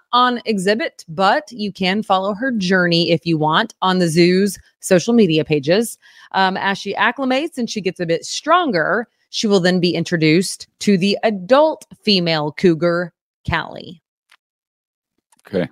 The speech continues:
Speaker 2: Hope that goes well. <laughs>
Speaker 1: Yeah, I don't know if they eat their young or not, you know,
Speaker 2: <laughs>
Speaker 1: but, um,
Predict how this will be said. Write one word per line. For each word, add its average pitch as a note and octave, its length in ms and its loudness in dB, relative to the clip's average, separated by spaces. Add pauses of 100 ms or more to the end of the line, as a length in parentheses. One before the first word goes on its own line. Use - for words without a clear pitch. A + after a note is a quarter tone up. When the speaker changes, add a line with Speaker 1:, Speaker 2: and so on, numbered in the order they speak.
Speaker 2:
Hope F#2 140 -4
that G2 120 2
goes F2+ 220 0
well. G2+ 260 2 (1000)
<laughs> A3 80 4 (1300)
Speaker 1:
Yeah, G3+ 400 2
I G#3 100 2
don't A#3 140 0
know A#3 100 0
if A3+ 120 -2
they A#3 100 2
eat A#3 260 -6
their G3+ 140 0
young G#3 340 0
or F3+ 100 0
not, F#3 400 0
you F3+ 120 -6
know, F#3 260 0
Speaker 2:
<laughs> F#3 40 -2
Speaker 1:
but, E3+ 360 2 (100)
um, D#3+ 480 -2